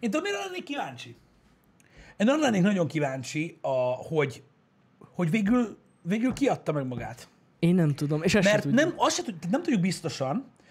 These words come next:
Speaker 1: hogy Jani írt az Apple jogi osztályának is e-mailt.
Speaker 2: Mhm.
Speaker 1: Tehát nem tudjuk, hogy a Twitch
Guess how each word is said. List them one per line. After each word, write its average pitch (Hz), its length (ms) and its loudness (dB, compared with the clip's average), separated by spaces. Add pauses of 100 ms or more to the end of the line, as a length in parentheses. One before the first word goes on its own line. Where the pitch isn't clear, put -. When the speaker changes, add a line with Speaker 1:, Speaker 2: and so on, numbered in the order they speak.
Speaker 1:
hogy 180 160 2
Jani 269 200 4
írt 185 480 -2
az 160 240 -2
Apple 220 240 2
jogi 196 220 2
osztályának 117 560 -4
is - 240 -14 (600)
e-mailt. 120 440 -6 (340)
Speaker 2:
Mhm. 175 200 -8 (220)
Speaker 1:
Tehát 165 200 -4 (520)
nem 311 240 2
tudjuk, 131 640 -2 (500)
hogy 151 200 -2
a 143 80 0
Twitch - 560 0